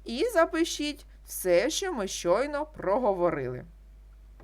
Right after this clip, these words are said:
Отже, урок був нескладний. Тема дуже проста. Поділіться своїми враженнями після уроку. Що вам вдалося, що не збо-, не вдалося,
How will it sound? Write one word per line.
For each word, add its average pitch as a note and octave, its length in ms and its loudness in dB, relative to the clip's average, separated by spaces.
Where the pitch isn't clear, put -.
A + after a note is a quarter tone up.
Отже, D#3+ 360 -8
урок F4 340 -2
був E3+ 320 -6
нескладний. F#3+ 1000 -6
Тема D4 500 0
дуже B3 460 -2
проста. E3+ 600 -4
Поділіться C#4 760 -2
своїми G#3+ 460 -6
враженнями F#3 800 -4
після F#3+ 440 -4
уроку. E3+ 640 -4
Що - 160 -2
вам G3 140 0
вдалося, F3+ 720 -2
що - 200 -6
не A4+ 120 -4
збо-, F#3 260 -4
не A#3 200 -6
вдалося, F#3+ 600 -2